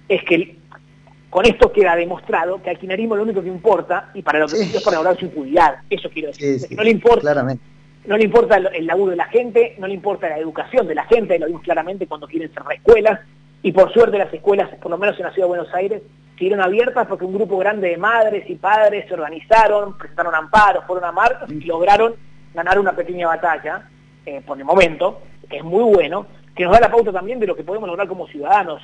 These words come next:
Speaker 1: que si nos
Speaker 2: Sí.
Speaker 1: empoderamos y nos la creemos, podemos lograr cambios reales de la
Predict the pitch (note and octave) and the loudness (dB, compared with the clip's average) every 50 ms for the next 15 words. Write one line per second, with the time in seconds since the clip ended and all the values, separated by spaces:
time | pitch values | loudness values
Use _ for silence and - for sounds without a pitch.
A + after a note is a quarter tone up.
0 | _ - - E3+ D3+ - F3 F3+ D#3+ C3 G#2+ - - B3+ C4+ D4 A#3+ G3 F#3+ E3+ | _ -16 -14 -14 -12 -10 -10 -8 -8 -8 -8 -6 -4 -2 0 4 4 4 2 0
1 | C#3 - - G3 F3 E3+ D3+ D3+ D3+ E3 F#3 G3 G3+ G#3 - - E3+ F#3 G3+ G3+ | -4 -12 -14 -12 -8 -6 -6 -4 -2 0 2 2 2 2 0 0 0 0 0 0
2 | F3+ E3 F3 F3+ E3+ F#3 F3+ F#3+ F#3+ E3 - D3 D3+ E3 F3 E3+ E3 F3+ G3+ G3 | 0 0 0 0 0 -2 -2 -2 -4 -4 -4 -4 -2 -2 -2 -2 -2 -4 -6 -8
3 | - _ _ _ _ _ _ - D3 C#3+ D#3 D#3+ | -10 _ _ _ _ _ _ -10 -8 -6 -4 -4